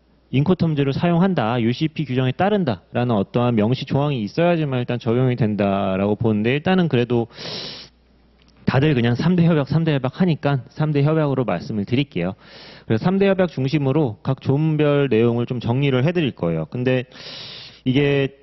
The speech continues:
아마 기본 시간에 어느 정도 기본적인 각 조항의 어떠한 내용이라든지 또 뭐 중요한 조항, 뭐 계약 해제권 뭐 사십구 조에 있는 어떠어떠한 내용들이 있고 이런 것들은 일단 일 차적으로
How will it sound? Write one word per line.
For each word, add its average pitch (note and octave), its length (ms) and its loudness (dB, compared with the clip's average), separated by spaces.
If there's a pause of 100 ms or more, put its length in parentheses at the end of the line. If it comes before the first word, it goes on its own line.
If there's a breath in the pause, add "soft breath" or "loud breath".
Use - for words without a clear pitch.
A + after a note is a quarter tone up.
아마 C#3 240 -2
기본 G3 320 0
시간에 C#3+ 540 0
어느 A#2 220 -2
정도 C#3+ 280 -2
기본적인 D#3+ 1080 -2 (340)
각 - 280 -6
조항의 C#3+ 640 -2
어떠한 B2 460 -2
내용이라든지 A#2 1000 -2 (520 soft breath)
또 A#2 280 2
뭐 G2+ 120 0
중요한 D3+ 1080 0
조항, A2+ 500 0
뭐 G2 140 -4
계약 A#2 380 -2
해제권 B2+ 580 -2
뭐 G2+ 120 -2
사십구 G#2+ 460 -4
조에 A2+ 220 2
있는 C3 320 -2 (300 loud breath)
어떠어떠한 C3 520 -2
내용들이 B2+ 460 2
있고 G#2 200 -2
이런 D#3 200 0
것들은 D3 380 -2
일단 D#3 320 -2
일 E3+ 80 -2
차적으로 F3 640 0